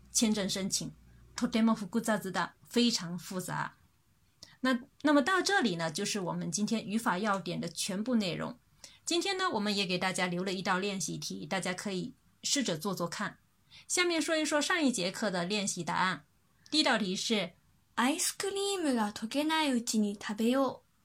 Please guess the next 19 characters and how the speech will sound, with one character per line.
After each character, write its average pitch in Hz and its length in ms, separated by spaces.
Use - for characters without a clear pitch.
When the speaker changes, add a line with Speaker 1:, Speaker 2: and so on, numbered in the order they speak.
Speaker 2:
ア 240 160
イ 311 80
ス - 160
ク 381 160
リ 381 180
ー - 20
ム 330 160
が 233 180
溶 226 140
け 254 140
な 285 220
い 247 40
う 233 80
ち 233 160
に 214 220
食 214 160
べ 220 140
よ 277 320
う。 - 40